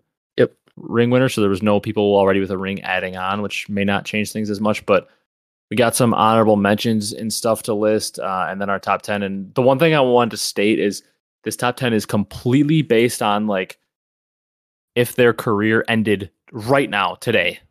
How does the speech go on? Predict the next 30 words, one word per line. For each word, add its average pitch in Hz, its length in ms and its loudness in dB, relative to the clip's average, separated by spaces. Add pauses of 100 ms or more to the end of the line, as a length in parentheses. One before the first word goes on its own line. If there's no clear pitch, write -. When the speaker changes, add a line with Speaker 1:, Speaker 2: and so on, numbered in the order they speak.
Speaker 2:
Like, 92 60 0
Speaker 1:
Yeah, 82 160 0
Speaker 2:
there's 95 220 -10
Speaker 1:
the 101 40 -8
Speaker 2:
no 113 220 0
future. 117 320 -4
Speaker 1:
accolades 120 100 -10
so - 320 -6
far. - 240 -8
Speaker 2:
Because, 123 300 2
like, 120 320 2 (480)
I 120 80 -6
feel 127 220 2
like 113 180 2
guys 98 220 2
like 98 100 -2
Simp, 104 300 -6
Abezy, 95 340 -6
Celium, 98 480 -4
like, 95 100 -6
though 107 160 2
they 104 140 4
all 104 240 4
raise 95 340 -2
up 95 160 -2
the 104 100 0
list 98 300 -2
if 101 120 -2
we're, 95 180 -2
like, 92 240 -4